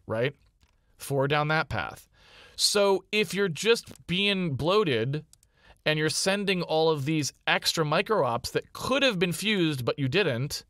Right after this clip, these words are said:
you're putting a bunch of pressure on the front end that may mean that you will get less performance,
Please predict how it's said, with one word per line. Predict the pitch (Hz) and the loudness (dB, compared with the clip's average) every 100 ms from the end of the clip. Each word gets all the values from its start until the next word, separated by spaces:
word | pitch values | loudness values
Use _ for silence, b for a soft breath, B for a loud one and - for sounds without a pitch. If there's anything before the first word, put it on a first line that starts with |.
| b b b b b b b | b b b b b b b
you're | 147 180 | -2 -2
putting | 175 233 226 202 | 0 0 0 0
a | |
bunch | 165 175 190 | 0 0 0
of | 185 | -4
pressure | - 190 190 175 | -2 -2 0 0
on | 170 | 0
the | 156 | -2
front | 143 151 170 | -2 0 0
end | 226 196 | -2 0
that | 165 151 | 0 0
may | 156 170 | 0 0
mean | 170 170 226 226 | 0 0 -2 0
that | 185 | -2
you | - 175 | -2 0
will | 175 | 0
get | 151 147 | 0 0
less | 143 156 | 0 -2
performance, | - 135 131 240 220 143 160 - | -2 -6 0 0 2 -2 -2 -4